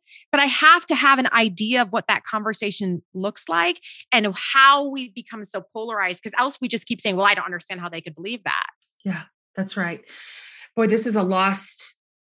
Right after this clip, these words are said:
Speaker 2: approach right now. It
Speaker 1: Yeah,
Speaker 2: really is. It just
Speaker 1: I think it
Speaker 2: feels
Speaker 1: is
Speaker 2: like
Speaker 1: too.
Speaker 2: people are so siloed. And then there's just confirmation bias that we surround ourselves with, of course, 'cause when you hear, when you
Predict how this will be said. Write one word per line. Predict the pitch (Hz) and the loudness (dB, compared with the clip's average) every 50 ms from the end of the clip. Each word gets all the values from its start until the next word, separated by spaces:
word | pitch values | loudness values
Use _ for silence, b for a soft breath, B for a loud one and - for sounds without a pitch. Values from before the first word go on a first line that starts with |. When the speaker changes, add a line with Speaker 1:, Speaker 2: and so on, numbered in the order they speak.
| _ _ _ _ _ - | _ _ _ _ _ -4
Speaker 2:
approach | 226 185 - - 254 269 - - - - - - - - _ _ - | -4 -4 -2 -2 -2 -2 -2 -2 -4 -4 -4 -4 -6 -8 _ _ -2
right | 190 180 175 180 | 0 0 0 -2
now. | 190 180 165 151 160 160 - | -4 -6 -6 -6 -6 -6 -2
It | 220 | 2
Speaker 1:
Yeah, | 214 294 285 277 269 254 247 220 | 4 6 6 8 8 8 6 6
Speaker 2:
really | 214 233 233 202 | 4 4 2 0
is. | 185 - 190 | 0 -2 -2
It | 180 | -2
just | - - 202 190 202 226 | 0 0 -2 0 0 0
Speaker 1:
I | 233 | 0
think | 214 202 202 | 2 2 2
it | 208 220 | 4 2
Speaker 2:
feels | |
Speaker 1:
is | 220 208 | 2 2
Speaker 2:
like | 226 190 185 185 180 185 170 | 2 2 2 2 2 0 -2
Speaker 1:
too. | 170 B B B B B B _ | -4 B B B B B B _
Speaker 2:
people | - 220 220 226 240 226 214 | -2 0 0 0 0 0 0
are | 202 190 | 0 0
so | 196 - - 202 | -2 0 0 0
siloed. | 240 - - - 202 262 349 302 196 165 160 160 160 - _ _ _ _ | 0 0 0 0 2 2 2 2 2 2 0 -2 -4 -8 _ _ _ _
And | - 208 214 | 2 4 4
then | 220 220 226 | 4 4 2
there's | 214 202 196 | 2 0 -2
just | 214 190 - | -6 -8 -6
confirmation | - 233 220 214 214 233 208 190 190 202 254 - 285 233 | -2 0 0 0 0 2 2 4 4 4 2 2 0 0
bias | 190 170 147 151 156 175 220 220 - | 0 0 0 0 0 0 -2 -4 -4
that | - - 165 | -6 -4 -4
we | 170 165 | -4 -6
surround | - 175 170 196 247 269 233 | -4 -2 -2 -2 0 0 0
ourselves | 175 165 - - 175 156 - | 0 0 0 -2 -4 -4 -4
with, | - 165 143 - | -4 -4 -4 -4
of | 156 151 - | -6 -8 -8
course, | _ 147 139 135 - - - - | _ -6 -4 -4 -4 -4 -6 -8
'cause | - - 190 - - | -6 -4 -4 -4 -2
when | 185 180 175 | 0 0 2
you | 175 180 180 | 2 2 2
hear, | 170 202 202 190 180 185 196 196 B B B B | 2 2 2 4 4 2 0 -2 B B B B
when | - 202 196 185 | 2 4 4 6
you | 185 185 180 190 | 4 2 0 -2